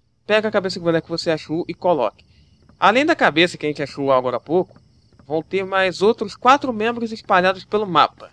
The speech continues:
E teremos que explorar esse mapa por completo pra isso, né?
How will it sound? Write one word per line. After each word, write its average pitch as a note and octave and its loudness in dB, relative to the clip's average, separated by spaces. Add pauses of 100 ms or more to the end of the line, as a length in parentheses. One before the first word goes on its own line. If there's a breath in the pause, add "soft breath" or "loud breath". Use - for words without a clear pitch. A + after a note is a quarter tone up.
(140)
E C3+ -20
teremos G3+ -4
que G3+ -10
explorar G3 -2
esse F#3 -6
mapa F3+ -2
por A3+ -16
completo F#3+ -2
pra G3 -2
isso, - -8 (680)
né? C#3 -2